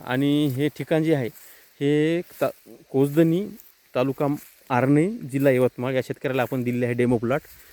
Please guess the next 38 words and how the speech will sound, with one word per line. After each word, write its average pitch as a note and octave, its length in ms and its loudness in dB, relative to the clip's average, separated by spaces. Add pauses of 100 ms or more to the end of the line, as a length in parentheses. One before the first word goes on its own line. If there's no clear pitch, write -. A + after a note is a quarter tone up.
(300)
शिवनेरी C#3 320 4
पंचेचाळीसचा. A#2+ 680 -2 (300)
तर B2+ 80 -2
बघा B2 220 0
कशा C#3+ 220 -4
प्रकारे B2+ 380 -4
इथं D#3+ 200 -6 (1000)
पूर्ण F#3 300 2 (420)
फटा D3+ 240 -2
पॅक C3+ 120 2
झालेला A2 300 -4
आहे. A2 80 -12 (1080)
तर - 60 -4
अशा C3+ 180 0
प्रकारे B2+ 380 0
आहे C3+ 100 -2
आणि C#3 220 -2
पूर्ण C#3+ 340 0
शेंगा C#3+ 280 2
आता C3+ 140 -2
थोड्या C3+ 300 0
थोड्या C#3 140 2
वाळणं B2+ 260 4
चालू C3+ 280 4
आहे. B2+ 140 2 (1040)
आणि C3 160 2
उतारासुद्धा D#3 600 0
चांगल्या C#3+ 320 0
प्रकारे D3 340 -2
मागच्या C3 360 -4
वर्षीसारखाच C#3 580 -4
याही C#3+ 160 2
वर्षी C#3+ 320 0
सोळा C3+ 240 -2
सतरापर्यंत C3 520 -4
येण्याची B2+ 260 -2
शक्यता C3+ 380 0
आहे. C3+ 160 -2